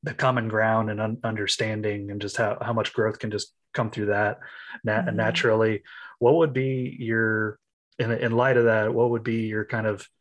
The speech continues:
Speaker 1: encouragement for someone, say someone does kind of, they come to the conclusion like, "Okay, I am this, this type of Enne-, Enneagram." You know, they're, they're cer-, they've done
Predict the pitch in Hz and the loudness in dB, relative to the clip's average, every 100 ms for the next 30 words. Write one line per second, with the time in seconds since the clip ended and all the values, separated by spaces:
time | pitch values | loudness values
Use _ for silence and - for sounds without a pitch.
0 | _ _ _ _ _ 123 123 139 131 127 | _ _ _ _ _ -4 0 4 4 2
1 | 120 113 - 131 120 113 110 104 - _ | 0 0 2 2 4 2 0 -6 -14 _
2 | _ _ _ _ _ - - - - 117 | _ _ _ _ _ -20 -16 -2 2 2
3 | 127 117 110 117 117 - 120 113 110 - | 2 2 4 4 4 2 0 2 0 -2
4 | 104 - 127 120 117 - 113 117 107 104 | -2 0 2 2 2 -6 -2 -2 0 -2
5 | 110 107 113 104 107 107 101 107 104 - | -2 0 0 0 0 -4 -2 0 0 -2
6 | - _ - _ 120 107 - 113 - 101 | -8 _ -20 _ 0 0 0 -2 -2 -4
7 | - 143 - _ - 113 107 110 107 104 | -4 -6 -6 _ -4 -4 -2 -4 -4 -4
8 | 104 104 107 _ _ _ _ 113 98 101 | -4 -6 -10 _ _ _ _ -6 -2 0
9 | 101 - 98 - 110 107 107 101 - 113 | 0 0 -2 0 0 0 -2 -2 0 0
10 | 110 110 107 | 2 0 -4